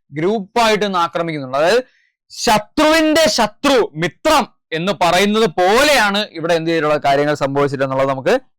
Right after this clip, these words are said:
വ്യക്തമായിട്ട് ഈ രണ്ടാം ഘട്ടം എന്ന് പറയുന്ന ഒരു സംഭവത്തിലൂടെ നമുക്ക് കാണാൻ സാധിക്കുന്നതാണ്. ഇനി നമുക്ക് മൂന്നാം ഘട്ടം നോക്കാം. മൂന്നാം ഘട്ടത്തിലേക്ക് വരുമ്പോ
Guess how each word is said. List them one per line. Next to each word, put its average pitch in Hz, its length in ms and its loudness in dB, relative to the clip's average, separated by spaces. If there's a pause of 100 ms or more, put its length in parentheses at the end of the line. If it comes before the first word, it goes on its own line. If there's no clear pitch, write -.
വ്യക്തമായിട്ട് 143 400 -6
ഈ 139 40 -2
രണ്ടാം 143 360 -6
ഘട്ടം 139 280 -8
എന്ന് 139 120 -14
പറയുന്ന 135 300 -10
ഒരു 135 120 -4 (140)
സംഭവത്തിലൂടെ 131 460 -8
നമുക്ക് 135 360 -6 (200)
കാണാൻ 131 260 -8
സാധിക്കുന്നതാണ്. 117 540 -10
ഇനി 135 180 -16
നമുക്ക് 135 240 -10
മൂന്നാം 151 220 -6
ഘട്ടം 113 180 -12
നോക്കാം. 131 320 -8 (280)
മൂന്നാം 175 300 -6
ഘട്ടത്തിലേക്ക് 127 320 -8
വരുമ്പോ 131 380 -4